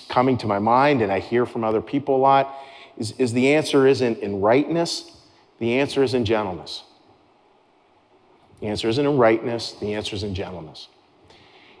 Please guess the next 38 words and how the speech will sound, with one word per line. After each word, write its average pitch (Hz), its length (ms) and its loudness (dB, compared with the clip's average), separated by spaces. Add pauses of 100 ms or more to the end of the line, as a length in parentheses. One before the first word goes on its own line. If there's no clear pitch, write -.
And 107 100 -4
can 139 120 4
we 131 80 4
find 151 480 4
sort 131 180 4
of 123 80 4
that 113 220 4
gentle 131 320 4
spirit 131 680 2
today 113 360 4
as, 104 140 0
as 110 220 -2
we, 110 300 0 (320)
as 123 140 2
we 127 160 2
talk, 147 720 6
and 139 160 4
this - 160 0
is 113 80 -4
the 120 160 2
other 170 200 4
part, 113 300 4
as 110 140 -4
we 123 100 0
talk 202 420 4
about, 117 280 6
like, 117 220 2 (420)
yeah, 220 220 -2
there's, 139 300 0
there's 139 200 0
a 143 80 2
certain 220 640 2 (440)
peace - 500 -2
here, 98 320 0
there's 104 200 2
a 113 60 0
divine 143 600 0
providence 104 760 0